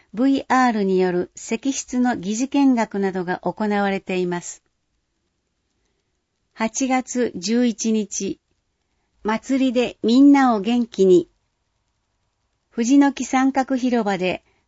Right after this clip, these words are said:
川西能勢口駅前の商店が合同で行う夏祭り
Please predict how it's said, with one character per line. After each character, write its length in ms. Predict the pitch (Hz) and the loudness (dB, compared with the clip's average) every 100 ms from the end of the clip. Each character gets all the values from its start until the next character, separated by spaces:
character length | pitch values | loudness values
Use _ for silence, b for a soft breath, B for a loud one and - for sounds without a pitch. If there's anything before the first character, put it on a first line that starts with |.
| _ | _
川 300 | 233 254 269 | -2 2 2
西 240 | 269 254 | 2 0
能 100 | 247 | -2
勢 160 | 247 269 | -2 -2
口 300 | 247 - 233 | -4 -6 -6
駅 260 | 226 247 | -4 -2
前 240 | 240 226 220 | 0 0 -2
の 100 | 226 | -4
商 300 | - 262 240 | -2 0 0
店 300 | 208 196 190 | -2 -2 -2
が 180 | 185 - | -6 -8
合 280 | - 208 262 | -6 -2 0
同 200 | 254 262 | 0 0
で 140 | 247 233 | 0 -2
行 240 | 226 233 | -2 -4
う 320 | 220 208 208 _ _ _ - | -2 -2 -6 _ _ _ -4
夏 300 | 220 - 269 | -4 0 2
祭 380 | 269 - 208 | 2 0 -6
り 260 | 165 160 - | -4 -4 -6